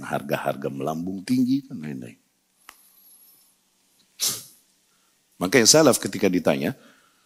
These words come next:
dia, ketika dikeluhkan kepada mereka, kemarin kita ceritakan kan, ini harga melambung tinggi, harga melambung tinggi. Mereka berkata, "Akhfiduha bil istighfar."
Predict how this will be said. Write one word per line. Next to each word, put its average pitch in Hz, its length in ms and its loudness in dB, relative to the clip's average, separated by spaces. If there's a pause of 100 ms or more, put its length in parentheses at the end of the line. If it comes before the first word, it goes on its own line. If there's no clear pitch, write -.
(240)
dia, 156 240 4 (160)
ketika 95 240 -4
dikeluhkan 117 480 6
kepada 101 240 4
mereka, 90 320 6
kemarin 87 320 4
kita 98 240 2
ceritakan 101 560 2
kan, 131 160 6 (560)
ini 180 320 -2
harga 185 320 4
melambung 165 400 4
tinggi, 170 160 6
harga 165 400 4
melambung 151 320 4
tinggi. 147 240 4
Mereka 123 240 4
berkata, 135 560 0
"Akhfiduha 143 960 2
bil 143 240 6
istighfar." 151 800 2